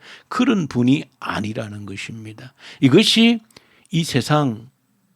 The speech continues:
우상 신들을 섬기는 자들과 우리가 믿는 우리 하나님과의 근본적인 차이다 하는 것을 이 바울이 지금 이 아테네에서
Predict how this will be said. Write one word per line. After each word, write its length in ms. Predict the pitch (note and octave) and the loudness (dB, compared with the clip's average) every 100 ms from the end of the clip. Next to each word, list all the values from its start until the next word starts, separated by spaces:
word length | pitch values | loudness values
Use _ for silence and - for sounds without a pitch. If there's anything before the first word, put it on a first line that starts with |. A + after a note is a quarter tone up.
| _ _ _ _ _ _ _ | _ _ _ _ _ _ _
우상 580 | C3+ A#2 - D#3 D3+ D3+ | -2 -2 0 0 0 -6
신들을 640 | D3 - F#3+ F#3 F3 C#3 | -8 -6 -4 -2 0 0
섬기는 600 | A#2+ - E3 D3 B2+ A#2 | -2 -6 -6 -4 -4 -6
자들과 800 | A2+ A2 A#2+ A2+ A2+ C#3 D#3 D#3+ _ - - - _ | -8 -8 -6 -8 -4 -4 -4 -8 _ -20 -20 -20 _
우리가 340 | C3+ F3+ G3 | 0 2 4
믿는 520 | E3+ C3+ B2 B2 A#2+ - | 4 4 4 0 -4 -8
우리 220 | A#2+ B2 | -6 -6
하나님과의 1000 | - - E3+ C#3 A#2+ A#2 A#2+ B2 C3+ C3+ - | -6 -6 -2 -2 -4 -6 -6 -4 -4 -4 -2
근본적인 1000 | - F3+ C#4 D4+ A#3 C#3+ B2+ B2 C#3 C#3+ | 2 2 2 0 0 0 -2 -2 -4 -8
차이다 680 | - - - G#3+ G3+ F3 E3 | -6 -6 -6 -8 -8 -6 -4
하는 220 | C#3 B2 | -4 -4
것을 640 | A2+ G#2 - A#2 A#2+ G#2+ A#2 _ _ _ _ _ _ _ _ _ _ _ _ | -6 -10 -8 -4 -4 -6 -12 _ _ _ _ _ _ _ _ _ _ _ _
이 60 | G#3 | -6
바울이 480 | - A#2 B2 B2 A2+ | -4 -4 -2 -2 -2
지금 480 | - G2+ B2+ C#3+ D3 _ _ _ _ _ _ | -6 -6 -6 -6 -12 _ _ _ _ _ _
이 100 | D#3 | -4
아테네에서 1300 | - - - G3+ D#3+ A#2 A#2+ A2+ - A#2 A#2 A#2+ | -4 -4 -4 -4 -2 -4 -6 -8 -6 -4 -4 -8